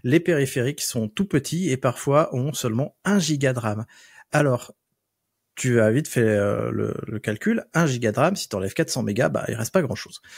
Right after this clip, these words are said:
Donc, en proposant cette A P I Cube compatible, euh, Portener propose de standardiser justement le déploiement Docker en utilisant cette nouvelle A P I.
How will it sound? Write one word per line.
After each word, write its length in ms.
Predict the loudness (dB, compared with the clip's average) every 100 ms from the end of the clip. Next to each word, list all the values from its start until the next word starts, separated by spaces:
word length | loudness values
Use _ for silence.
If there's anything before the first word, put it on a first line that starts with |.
| -16 -2
Donc, 360 | 0 0 -2 -18 _
en 100 | -2
proposant 480 | 2 2 2 2 0
cette 240 | 0 0 0
A 80 |
P 140 | 0 -2
I 140 | -2
Cube 260 | -2 -2 -2 -4 _ -6
compatible, 640 | 0 0 0 -2 0 -2 -8 -18 -14 -2
euh, 160 | 0
Portener 520 | 2 -2 0 0 0 -2 -2
propose 320 | -2 -2 -2
de 100 | -4
standardiser 680 | -4 -2 2 2 2 0 0
justement 580 | -2 -6 -4 -4 -4 _ _ _
le 400 | 0 4 4 4
déploiement 480 | 2 -4 -4 -4 -4
Docker 500 | -6 0 0 0 -2
en 100 | -4
utilisant 340 | -4 -6 -6 -4
cette 320 | -4 -4 -2
nouvelle 220 | 0 0
A 80 | 0
P 140 | -4
I. 180 | -4 -4